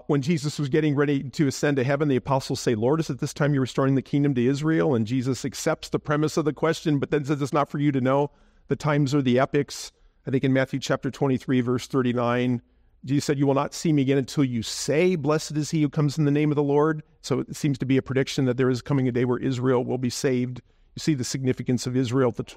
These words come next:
uh, twelve tribes mentioned in Revelation chapter seven. So there, there's this huge corpus of data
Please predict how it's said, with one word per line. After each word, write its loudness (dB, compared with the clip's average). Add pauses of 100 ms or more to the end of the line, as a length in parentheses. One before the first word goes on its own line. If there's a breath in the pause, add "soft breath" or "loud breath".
uh, 0 (120)
twelve 0
tribes 0
mentioned -2 (320)
in -4
Revelation 0
chapter -2
seven. -4 (340)
So 2
there, 2
there's 0
this 0 (400)
huge 2
corpus -2
of -2
data -2